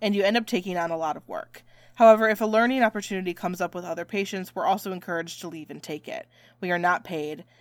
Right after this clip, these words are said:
which I don't, didn't really think about until facilities where I live began rostering us for weekends and night shift. I'm on the fence about it.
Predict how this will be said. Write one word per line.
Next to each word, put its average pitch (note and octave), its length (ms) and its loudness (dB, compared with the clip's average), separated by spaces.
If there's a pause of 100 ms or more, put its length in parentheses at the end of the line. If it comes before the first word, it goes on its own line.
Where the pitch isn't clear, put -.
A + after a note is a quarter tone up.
(160)
which G3 140 -4
I F#3+ 80 2
don't, G#3 400 0
didn't B3 200 -2
really G#3+ 180 0
think G#3+ 220 -6
about F3+ 280 2
until F3+ 300 -4
facilities F#3 560 -4
where F#3 160 0
I E3+ 160 0
live F#3+ 320 -4
began F3 300 -2
rostering G3 460 -2
us F3 120 -4
for E3+ 120 -10
weekends D#3+ 380 -8
and E3 140 -8
night A#3 180 2
shift. - 540 -14
I'm F#3+ 140 -2
on F3+ 100 2
the E3+ 80 -8
fence D3+ 260 -6
about D#2 240 -8
it. D2 220 -12